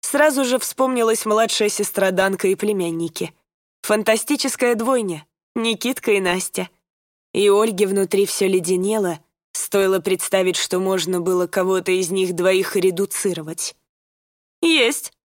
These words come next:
кивнула Анфиса. "Если у нашего осеменителя натурала сперматозоиды будут в пандорских защитных скафандрах, чтобы твои антиспермальные тела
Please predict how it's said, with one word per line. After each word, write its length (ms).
кивнула 400
Анфиса. 480
"Если 360
у 60
нашего 360
осеменителя 680
натурала 520
сперматозоиды 880
будут 300
в 120
пандорских 680
защитных 520
скафандрах, 840
чтобы 320
твои 280
антиспермальные 1080
тела 460